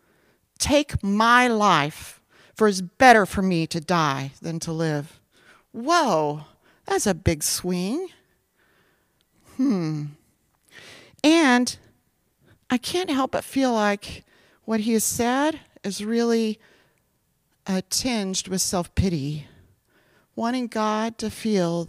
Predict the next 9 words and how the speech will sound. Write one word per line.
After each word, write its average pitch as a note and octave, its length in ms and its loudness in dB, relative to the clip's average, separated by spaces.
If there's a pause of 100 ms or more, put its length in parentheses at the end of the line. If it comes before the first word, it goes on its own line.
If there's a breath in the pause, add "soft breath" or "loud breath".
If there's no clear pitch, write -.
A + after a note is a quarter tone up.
(120)
his F3+ 260 -6
feelings D#3+ 720 -4
instead F3 480 -4
of D#3 380 -4 (600 soft breath)
dealing F#3 460 -4
with D#3 180 -6
his D#3 180 -8
own D#3+ 180 -8
feelings, D#3 720 -8